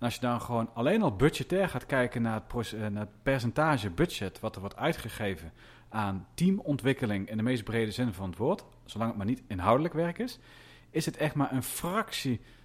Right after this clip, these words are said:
van het totaal. En wat ik zo mooi vind in het voorbeeld van wat jij nu aangeeft, als je het dan hebt over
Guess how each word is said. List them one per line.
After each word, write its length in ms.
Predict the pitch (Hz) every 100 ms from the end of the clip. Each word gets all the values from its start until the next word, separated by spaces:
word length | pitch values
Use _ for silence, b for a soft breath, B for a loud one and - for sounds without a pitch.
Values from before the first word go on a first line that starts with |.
| -
van 200 | 175 180
het 100 | -
totaal. 420 | 135 214 - - - - - - - - - - - - - B B
En 100 | 117
wat 120 | 139
ik 100 | 131
zo 120 | 143
mooi 200 | 139 185
vind 160 | 160 143
in 80 | 139
het 100 | 135
voorbeeld 300 | 170 151 -
van 120 | 127
wat 160 | 143
jij 120 | - 131
nu 160 | 143
aangeeft, 440 | - 165 170 123 117
als 100 | 113
je 60 |
het 80 | 123
dan 100 | 120
hebt 180 | 127 139
over 280 | 120 104